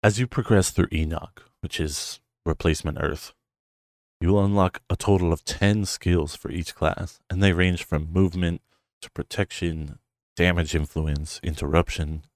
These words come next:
and more. Surprisingly, the emphasis built into these abilities is what helps the four classes stand apart from one another.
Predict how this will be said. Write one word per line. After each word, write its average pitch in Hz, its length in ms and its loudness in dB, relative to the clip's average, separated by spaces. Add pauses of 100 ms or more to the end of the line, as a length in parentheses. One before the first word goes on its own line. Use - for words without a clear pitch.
(160)
and 78 180 -4
more. 82 340 0 (840)
Surprisingly, 92 680 2
the 82 180 -6
emphasis 90 460 -2
built 90 400 -2
into 85 280 -6
these 80 220 -2
abilities 82 640 0
is 80 140 -12
what 85 140 -6
helps 92 260 -4
the 92 100 -2
four 101 220 0
classes - 400 -2
stand 82 280 -2
apart 95 380 -2
from 78 180 -6
one 76 160 0
another. 71 460 -4